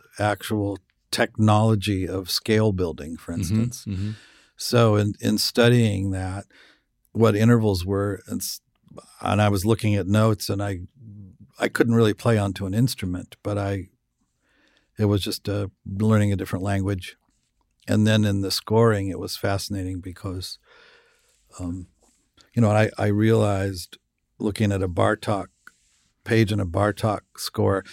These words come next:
Speaker 1: that, um, he was actually mixing because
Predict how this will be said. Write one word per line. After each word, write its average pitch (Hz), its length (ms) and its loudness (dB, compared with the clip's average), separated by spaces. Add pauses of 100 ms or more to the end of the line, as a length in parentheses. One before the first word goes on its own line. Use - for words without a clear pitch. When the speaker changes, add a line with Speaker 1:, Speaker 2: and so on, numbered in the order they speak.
(340)
Speaker 1:
that, 98 240 0 (460)
um, 92 300 -2 (1500)
he 127 220 2
was 113 180 6
actually 107 340 2
mixing 95 600 0 (1800)
because 98 720 0